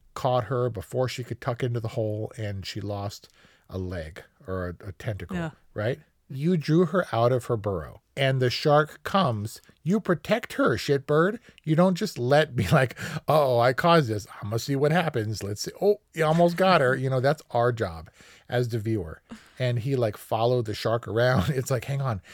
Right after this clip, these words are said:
Speaker 1: it's coming for you. Let me get a close up of the shark." And he would, like, swim around and follow the shark. But
Speaker 2: Yeah, he's not gonna intervene, but he's gonna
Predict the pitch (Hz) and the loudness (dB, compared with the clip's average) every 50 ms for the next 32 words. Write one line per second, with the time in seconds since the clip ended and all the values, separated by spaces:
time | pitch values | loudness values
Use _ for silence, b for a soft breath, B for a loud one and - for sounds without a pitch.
0 | B B B - 120 - - - 190 170 165 156 135 - 131 117 113 104 95 104 | B B B -6 -6 -6 0 2 2 4 4 2 2 0 0 0 0 0 0 -2
1 | 117 123 127 117 127 113 110 - - 135 127 135 - - 117 - 117 104 104 - | -2 -2 -2 -2 -2 -4 -4 -4 0 0 0 2 0 -2 -4 -4 -4 -6 -6 -6
2 | - 143 131 110 90 85 87 85 98 110 101 104 92 95 92 - - - 107 104 | -2 -2 -2 -2 -2 -4 -8 -8 -8 -6 -6 -6 -6 -6 -8 -10 -10 -10 -8 -6
3 | 110 110 98 95 95 98 98 98 95 92 87 - - 95 98 101 101 98 92 90 | -4 -4 -4 -4 -4 -4 -4 -6 -6 -8 -10 -10 -8 -6 -6 -6 -6 -6 -8 -10
4 | - - 95 90 92 - - - _ _ - 113 120 117 190 202 185 165 - B | -10 -10 -10 -10 -12 -14 -16 -20 _ _ -4 0 2 2 2 2 0 -2 -4 B
5 | B B B - 247 233 233 254 285 294 311 254 208 190 202 196 208 185 165 165 | B B B -6 -6 -2 0 -2 -2 -2 -2 -4 -4 -4 -4 -4 -2 -4 -2 -2
6 | 170 165 156 143 143 143 143 156 156 - - 160 156 - 95 95 - - 80 | -4 -4 -4 -4 -6 -6 -6 -6 -6 -6 -8 -10 -10 -8 -8 -8 -8 -8 -10